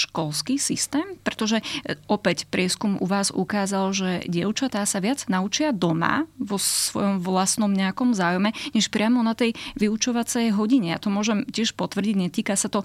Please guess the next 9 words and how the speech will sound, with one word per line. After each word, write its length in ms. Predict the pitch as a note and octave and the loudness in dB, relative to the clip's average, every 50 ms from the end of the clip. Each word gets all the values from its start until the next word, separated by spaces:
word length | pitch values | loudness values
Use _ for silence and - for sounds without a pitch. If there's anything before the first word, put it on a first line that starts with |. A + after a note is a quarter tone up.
| - - C4 | -4 -8 -6
výhradne 480 | - - F#3+ F#3+ G#3 A#3+ A3 G3+ F3+ | -2 0 0 2 2 2 0 0 0
len 200 | F3+ F3+ F3+ F#3 F3+ | 0 0 2 0 0
I 160 | - - F3+ | 0 0 -2
T 160 | F#3 F3+ - B3 | 0 0 0 0
oblasti, 720 | A3 F3+ E3 E3 F#3 F3+ F3 - - - - A3 G#3+ - | 0 0 0 0 0 0 0 -2 -2 -2 -2 0 0 0
ale 160 | F#3+ F#3 F3 | 0 0 -2
ty 80 | - G3+ | -2 -2
si 80 | F#3+ | -2
bola 160 | G3+ G#3 G3+ | 0 2 2